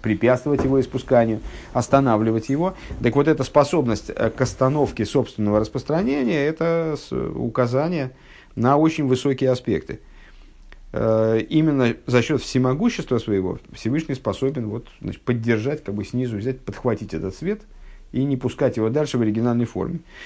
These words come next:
Век мойши косов бемоким ахер беарихус. И как написано в другом месте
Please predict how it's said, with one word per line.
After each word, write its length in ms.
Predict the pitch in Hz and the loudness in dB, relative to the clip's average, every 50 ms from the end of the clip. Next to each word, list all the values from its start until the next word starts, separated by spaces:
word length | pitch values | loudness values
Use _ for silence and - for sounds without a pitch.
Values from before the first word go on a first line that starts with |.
| - - - | -20 -10 -2
Век 180 | - 123 117 | 0 0 2
мойши 260 | 160 180 175 165 160 147 | 4 4 4 4 2 2
косов 340 | 160 160 156 - 143 127 | 2 2 2 4 2 0
бемоким 680 | 127 120 131 127 135 139 127 123 - 120 113 113 - - - - | 2 2 2 2 4 2 0 0 0 0 0 0 -2 -4 -8 -2
ахер 600 | - 117 113 110 107 - - 151 170 196 226 226 220 - - - - - - - - - - | 0 2 2 2 0 -2 0 0 2 2 2 0 -2 -8 -10 -12 -20 -20 -20 -20 -20 -12 -8
беарихус. 880 | 117 120 180 214 226 220 196 131 113 107 104 - - 101 - - - _ - - - | 2 6 6 6 6 4 2 0 0 -2 -4 -4 -8 -12 -12 -14 -20 _ -16 -4 -2
И 80 | 117 | -2
как 240 | 107 - 123 107 - | 4 4 4 4 4
написано 640 | 107 98 95 - 196 202 196 - 226 220 214 208 196 | 0 -2 -2 -2 -2 -2 -2 -2 -2 -2 -2 -2 -4
в 100 | 139 117 | -4 -2
другом 420 | 110 113 120 120 123 117 104 95 | 0 2 2 2 2 2 0 2
месте 500 | 101 110 143 180 180 - - 202 208 202 | 2 0 0 0 -2 -2 -2 -2 -2 -2